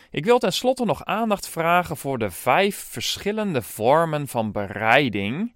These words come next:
van het graanoffer in Leviticus twee. Volgens vers twee kunnen de graankorrels tot meel vermalen worden en kan dat als offer gebracht worden.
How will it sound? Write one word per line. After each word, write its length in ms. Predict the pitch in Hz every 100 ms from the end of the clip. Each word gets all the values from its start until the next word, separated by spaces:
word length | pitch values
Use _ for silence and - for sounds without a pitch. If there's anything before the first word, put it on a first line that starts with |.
| _
van 160 | - 107
het 120 | 104
graanoffer 840 | - 135 139 151 113 120 - 120 -
in 100 | 95
Leviticus 520 | - 110 - 107 -
twee. 380 | 107 95 87 _ _ _ _ _ _ _ _ _ _ _ _ _ _ _ _ _ _ _ _ _ _ _ _
Volgens 440 | _ 151 170 180 -
vers 240 | 160 -
twee 300 | - 196 208
kunnen 200 | 175 135
de 80 | 120
graankorrels 760 | - 131 135 135 117 107 -
tot 240 | - 101 -
meel 540 | 101 104 104 110 139
vermalen 640 | - 139 135 135 139 139 123
worden 380 | 127 156 226 185
en 120 | 117
kan 200 | 107 101
dat 160 | 117 117
als 160 | -
offer 360 | - 117 - -
gebracht 440 | 107 104 98 -
worden. 280 | 95 90